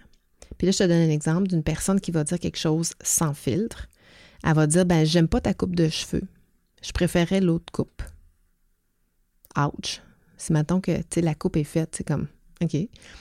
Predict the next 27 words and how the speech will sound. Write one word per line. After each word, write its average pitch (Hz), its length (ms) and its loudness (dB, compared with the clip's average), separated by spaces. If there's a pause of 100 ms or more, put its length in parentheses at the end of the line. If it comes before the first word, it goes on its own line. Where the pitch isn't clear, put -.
(440)
Quelqu'un 175 260 4
qui 180 120 2
va 165 120 4
mettre 170 240 4
un 151 120 2
filtre 226 580 -2
va 170 120 2
dire, « 175 240 2 (400)
Ah, 147 380 0
toutes - 200 -2
les 156 100 2
coupes - 260 -4
te - 80 0
vont 147 300 0
bien, 151 280 -2
mais 170 500 0
celle 220 260 -2
d'avant 208 580 2
te 226 140 -4
mettait 190 240 2
peut-être - 320 -2
un - 20 6
petit - 160 0
peu 170 100 2
plus 156 240 0
en 143 120 0
valeur. » 135 440 -4